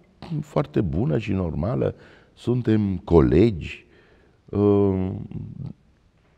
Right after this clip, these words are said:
nu sunt o-, național, sunt optzeci și doi de actori. Uh, mai am, uh, Muzeul Teatrului Național din București, e tot, uh, la mine,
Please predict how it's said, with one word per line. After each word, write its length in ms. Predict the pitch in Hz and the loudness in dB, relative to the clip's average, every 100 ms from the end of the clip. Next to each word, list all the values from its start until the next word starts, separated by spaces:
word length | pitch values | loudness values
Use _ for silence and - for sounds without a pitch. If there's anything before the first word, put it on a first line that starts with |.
| _ _ | _ _
nu 300 | - 92 123 | -2 0 0
sunt 360 | - - 101 - | -4 -6 -8 -4
o-, 120 | - 101 - | -6 -6 -6
național, 680 | 95 101 95 - 98 110 104 | -4 -2 -4 -2 -2 0 -2
sunt 280 | - 104 | -6 -6
optzeci 280 | 107 104 101 | -4 -2 -4
și 140 | 92 101 | -4 -6
doi 320 | 101 92 78 | -2 0 0
de 100 | 80 | -6
actori. 520 | 82 - - - - _ _ - - _ _ _ _ | -8 -10 -10 -10 -14 _ _ -20 -20 _ _ _ _
Uh, 220 | - 101 98 90 - _ | -8 -8 -8 -12 -16 _
mai 340 | - 82 95 | -8 -2 2
am, 280 | 104 104 90 | 2 2 0
uh, 80 | 85 | -2
Muzeul 840 | 87 85 82 71 101 113 107 87 87 82 82 82 - - _ | -2 -2 -2 4 6 6 2 0 -4 -6 -10 -10 -12 -16 _
Teatrului 440 | 87 87 90 87 | -2 -2 -2 -4
Național 520 | 87 85 - 80 80 | -2 -4 -4 -2 -2
din 120 | 80 82 | -2 -6
București, 500 | 87 - 87 87 - - - - - _ _ | -6 -4 -4 -4 -10 -20 -20 -20 -20 _ _
e 400 | - 95 90 85 | -10 -2 0 0
tot, 500 | 82 - 92 87 _ | -2 -4 -8 -8 _
uh, 420 | 92 90 85 85 82 82 - - | -4 0 0 -2 -4 -6 -10 -10
la 200 | - 82 | -6 -4
mine, 540 | 80 104 127 110 104 | -2 -2 -2 -4 -4